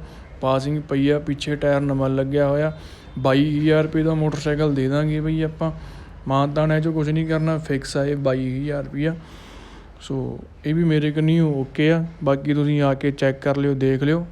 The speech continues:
ਬਾਕੀ ਕਮੀਆਂ ਪੇਸ਼ੀਆਂ ਬੰਦੇ ਦੇ ਆਪਦੇ, ਆਪਦੇ ਹਿਸਾਬ ਨਾਲ ਹੁੰਦੀਆਂ। ਸੋ ਸੀ ਡੀ ਡਾਊਨ ਜਮਾਂ ਇਹ ਸਸਤਾ ਜਾ ਬਾਈ, ਇੰਜਣ A to Z ਕਰੈਂਕ ਤੋਂ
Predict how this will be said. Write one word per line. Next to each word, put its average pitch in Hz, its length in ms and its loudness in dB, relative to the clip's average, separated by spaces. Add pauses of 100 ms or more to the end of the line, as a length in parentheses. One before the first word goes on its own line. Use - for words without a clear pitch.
(140)
ਬਾਕੀ 131 380 -6
ਕਮੀਆਂ 139 400 -2
ਪੇਸ਼ੀਆਂ 131 400 -6
ਬੰਦੇ 131 280 -4
ਦੇ 131 120 -2
ਆਪਦੇ, 127 360 -2
ਆਪਦੇ 127 260 -2
ਹਿਸਾਬ 135 300 -2
ਨਾਲ 127 140 -4
ਹੁੰਦੀਆਂ। 127 420 -4 (760)
ਸੋ 175 160 0
ਸੀ 160 180 0
ਡੀ 165 160 4
ਡਾਊਨ 170 260 6
ਜਮਾਂ 175 280 4
ਇਹ 175 100 2
ਸਸਤਾ 147 440 0
ਜਾ 156 160 2
ਬਾਈ, 156 160 0 (140)
ਇੰਜਣ 147 440 -2
A 143 40 -4
to 151 140 -2
Z 147 300 0
ਕਰੈਂਕ 139 320 0 (140)
ਤੋਂ 147 200 -2